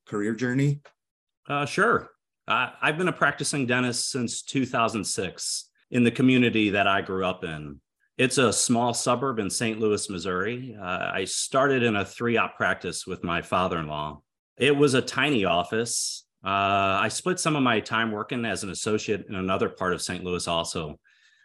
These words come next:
Speaker 2: I did some mobile dentistry as well. Uh, around two thousand ten, it w-, it was then that I bought into my father-in-law's practice. We built a thirty-two hundred square foot office with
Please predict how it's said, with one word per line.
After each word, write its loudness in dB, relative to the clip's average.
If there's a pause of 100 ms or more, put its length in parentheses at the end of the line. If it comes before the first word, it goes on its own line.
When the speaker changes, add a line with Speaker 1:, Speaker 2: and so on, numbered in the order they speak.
(100)
Speaker 2:
I 0
did 4
some 4
mobile 4
dentistry 0
as -2
well. -2 (260)
Uh, 4
around -2
two -2
thousand 2
ten, -2 (100)
it -2
w-, -2
it -4
was 0
then 4
that 4
I 4
bought 2
into -4
my -4
father-in-law's -2
practice. -4 (320)
We 2
built 2
a 4
thirty-two -2
hundred -4
square -4
foot -2 (380)
office 0
with -4